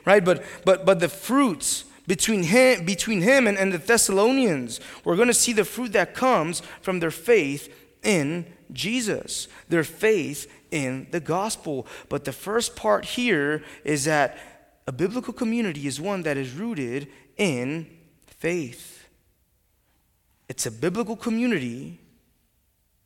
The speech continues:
but also it is a community of faith. So with that being said, let's jump on and move on, because it's not only a community of faith, 'cause as I mentioned, there should be fruit coming out from that.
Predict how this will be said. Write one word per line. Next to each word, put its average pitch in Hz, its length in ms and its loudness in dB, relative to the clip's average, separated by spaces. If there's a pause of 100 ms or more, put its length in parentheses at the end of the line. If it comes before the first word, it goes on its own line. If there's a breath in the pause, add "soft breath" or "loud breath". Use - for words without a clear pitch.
(640)
but 135 120 -6
also 139 680 -2
it 131 80 -8
is 127 140 -8
a - 20 -12
community 143 520 -8
of 131 80 -8
faith. - 180 -6
So 156 100 -4
with 147 80 -10
that 175 220 2
being 165 180 -4
said, 131 520 2 (1000 soft breath)
let's 151 140 0
jump 160 280 0
on 151 300 4
and 123 120 -2
move 143 220 -4
on, 139 280 2
because 135 440 -2
it's 131 160 -6
not 175 220 4
only 151 640 -2 (340)
a 120 300 -6 (240)
community 151 500 -4
of 135 80 -4
faith, 151 420 0
'cause 135 200 -6
as 135 240 0
I 143 80 4
mentioned, 147 480 0 (240 loud breath)
there - 100 4
should 185 260 0
be 147 120 -6
fruit 196 300 -8
coming 175 280 2
out 190 180 4
from 170 120 -4
that. 127 280 -4